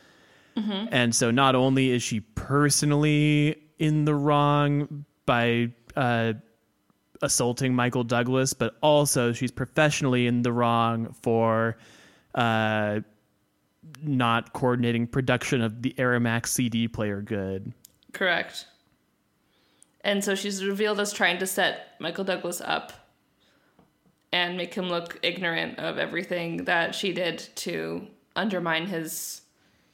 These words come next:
Speaker 1: position as a, hmm, manufacturing coordinator?
Speaker 2: I forget. I, they, they told us his job title at some point early on. He's, like, the head of production or something.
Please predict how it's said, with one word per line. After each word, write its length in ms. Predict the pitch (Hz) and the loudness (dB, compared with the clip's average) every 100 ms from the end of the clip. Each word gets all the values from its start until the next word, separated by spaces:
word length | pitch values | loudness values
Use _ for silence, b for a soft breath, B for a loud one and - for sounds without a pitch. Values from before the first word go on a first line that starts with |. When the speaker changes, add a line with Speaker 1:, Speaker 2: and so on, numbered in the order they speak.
| b _ | b _
Speaker 1:
position 440 | 226 185 185 185 | -6 -4 -4 -2
as 160 | 175 170 | -2 0
a, 600 | 156 151 147 147 151 - - - | 0 0 0 -2 -4 -10 -14 -8
hmm, 380 | 180 165 147 - - _ b b b b b b _ 208 | -6 -4 -6 -12 -16 _ b b b b b b _ -4
manufacturing 1040 | 190 175 170 175 185 196 - 285 269 269 | -2 -2 -4 0 0 0 -2 -4 -2 -4
coordinator? 720 | 277 285 302 302 330 359 381 427 427 427 - _ _ _ _ B B B B B B B - | -4 -2 -2 -2 -4 -2 -2 -4 -4 -8 -20 _ _ _ _ B B B B B B B -6
Speaker 2:
I 160 | 156 | -6
forget. 400 | 147 190 202 190 | -4 0 2 2
I, 140 | 185 190 | 0 -2
they, 280 | 196 202 | 0 0
they 160 | 202 208 | 0 -2
told 220 | 208 269 | -2 -2
us 60 | 240 | -2
his 120 | 170 | 0
job 260 | 139 123 131 | 2 2 0
title 180 | 127 | -2
at 80 | 120 | 0
some 160 | 131 123 | -2 -2
point 180 | 127 120 | -2 -2
early 180 | 120 | -2
on. 120 | 117 123 | -2 0
He's, 80 | |
like, 100 | 156 | -2
the 60 | 151 | -2
head 120 | 170 | -2
of 120 | 165 - | -2 -2
production 500 | 143 113 113 131 123 | -2 -2 -2 -2 -2
or 80 | |
something. 680 | 123 127 123 127 127 131 131 | -2 -2 -2 0 0 0 -4